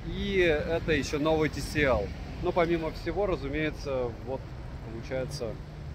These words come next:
Poco, T C L, Mi и этот смартфон катались со мной в Калининград, и, э, плюс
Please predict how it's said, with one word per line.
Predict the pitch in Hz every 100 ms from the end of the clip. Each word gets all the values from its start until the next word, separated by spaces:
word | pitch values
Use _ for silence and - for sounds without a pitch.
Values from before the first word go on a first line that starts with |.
| - -
Poco, | 165 185 220 220 202 -
T | 147
C | 131 143
L, | 165 196 185 - 127
Mi | 127 165 160 - 143
и | 139
этот | 131 123 -
смартфон | 143 143 - 202 214 - - - - -
катались | 147 151 143
со | - 156
мной | 143 139
в | -
Калининград, | 143 151 151 170 214 208 - -
и, | 139 156 175 160
э, | 143 131 120 110 -
плюс | 123 160